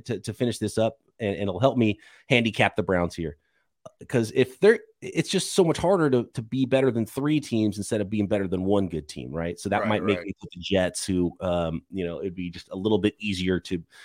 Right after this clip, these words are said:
Speaker 1: to get over the Dolphins and the Patriots than maybe it would be to get over the, the Steelers and the Ravens. But the key is the Steelers here. Were the Steelers, Steelers playing a little over their head last year to win nine games?
Speaker 2: Um,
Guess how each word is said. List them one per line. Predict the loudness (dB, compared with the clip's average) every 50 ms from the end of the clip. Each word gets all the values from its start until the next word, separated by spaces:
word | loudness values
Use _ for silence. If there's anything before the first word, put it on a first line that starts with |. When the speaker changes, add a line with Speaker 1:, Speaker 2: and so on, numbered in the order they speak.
| -20 -8 _
Speaker 1:
to | 0 2
get | 4 6
over | 6 6 4 4
the | 2 4
Dolphins | 4 4 2 2 2 0 0 0 -2 -2 -4
and | -4 -2 -4
the | -2
Patriots | -2 -2 -4 -2 -2 -2 -2 -2 -2 -2
than | -2 0 2
maybe | 2 2 2 2 0 0
it | 0
would | 0 0 0
be | 0 -4 -6
to | -6 -4
get | -2 0
over | 0 0 0
the, | 0 -2 -4 -4 -6 -8
the | -10
Steelers | -4 2 4 4 4 4 4
and | 2
the | 2
Ravens. | 4 4 2 2 2 -2 -4 -4
But | -6 -8 -8
the | -10
key | -2 2 6 6
is | 6 6 6
the | 2
Steelers | 2 4 6 8 8 6 6 2
here. | -2 -6 -8 -10 -14 -20 -20 -20 _ _
Were | 4 4
the | 4
Steelers, | 6 6 8 8 8 6 6 4
Steelers | 2 4 6 8 8 6 6
playing | 6 8 8 10 10
a | 8
little | 8 8 8 10 10
over | 10 10 8
their | 8 8 8
head | 8 6 6
last | 6 4 4 4 2 2 0
year | 0 0 2
to | 2 4
win | 6 6 6 8
nine | 8 6 6 6
games? | 6 4 4 2 -2 -8 -18 _ _ _ _ _ _ _ _ _ _ _ _ _ _ _ _ _ _ _ _ _ -20 -20 _ _ _ _ _ _ 4
Speaker 2:
Um, | 6 8 8 10 10 10 8 6 4 0 -4 -6 -8